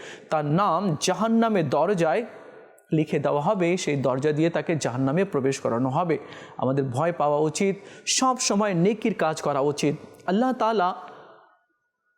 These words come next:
হজ ফরজ করেছে। বাংলাদেশের মধ্যে, আমাদের দেশে, আমাদের এলাকাতে, আমাদের শহরে, আমাদের গ্রামে অনেক এমন ধনী ব্যক্তি রয়েছে যাদের উপরে হজ ফরজ হয়ে গেছে, কিন্তু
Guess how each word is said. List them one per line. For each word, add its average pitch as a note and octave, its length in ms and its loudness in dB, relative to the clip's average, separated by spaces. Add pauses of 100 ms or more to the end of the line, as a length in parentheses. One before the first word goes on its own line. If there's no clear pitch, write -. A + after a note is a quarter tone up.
(120)
হজ A3+ 280 0
ফরজ G#3 400 0
করেছে। - 600 -2 (360)
বাংলাদেশের C3 460 0
মধ্যে, A3 340 2
আমাদের C3+ 280 0
দেশে, F3+ 240 0
আমাদের F#3+ 280 0
এলাকাতে, D#3 420 0
আমাদের C3 240 0
শহরে, F#3+ 360 0
আমাদের C#3+ 240 0
গ্রামে G3 380 0
অনেক C#3 340 0
এমন F#3+ 460 2 (380)
ধনী A3+ 200 4
ব্যক্তি A3+ 240 2
রয়েছে G3 380 2
যাদের D#3 300 0
উপরে F3+ 260 0
হজ E3+ 180 0
ফরজ D3+ 480 -2
হয়ে D3+ 220 2
গেছে, C#3 580 0
কিন্তু A#3+ 480 0